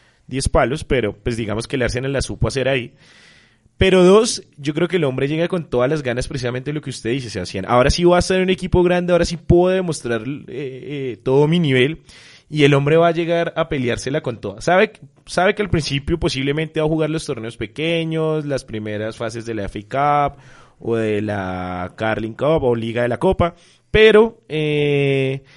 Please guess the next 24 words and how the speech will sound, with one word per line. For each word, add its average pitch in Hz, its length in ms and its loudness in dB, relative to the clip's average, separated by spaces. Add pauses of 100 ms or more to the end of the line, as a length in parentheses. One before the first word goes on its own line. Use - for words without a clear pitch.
(240)
si - 320 0
el 160 160 6
hombre 202 640 4
se 151 160 -6
pone 147 260 0
juicioso 160 580 0
y 120 120 0
el 107 140 0
hombre 156 1000 0 (360)
demuestra 143 580 4
realmente 151 400 -2
si 185 120 -4
ni 156 120 0
lo 135 100 2
mantiene 127 360 -4
el 190 60 -2
nivel 127 280 -2
que 160 100 -8
mostró 160 260 -6
en 123 60 -4
el 143 40 -8
Mundial, 156 380 -4 (320)
creo 160 260 2
que 185 320 0